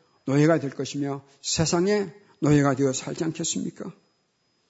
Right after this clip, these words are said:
그러나 감사하게도 우리는 현명한 선택과 행복한 인생이 있다는 것을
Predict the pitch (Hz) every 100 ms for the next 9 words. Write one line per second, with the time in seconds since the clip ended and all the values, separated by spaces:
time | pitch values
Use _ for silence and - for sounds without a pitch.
0 | _ _ _ _ _ 156 190 240 190 214
1 | 202 185 180 175 147 123 - _ _ _
2 | _ _ _ - 151 160 160 143 - _
3 | - 202 202 214 240 226 196 185 165 -
4 | 185 165 - - _ - 175 165 170 175
5 | 156 151 151 143 135 135 127 151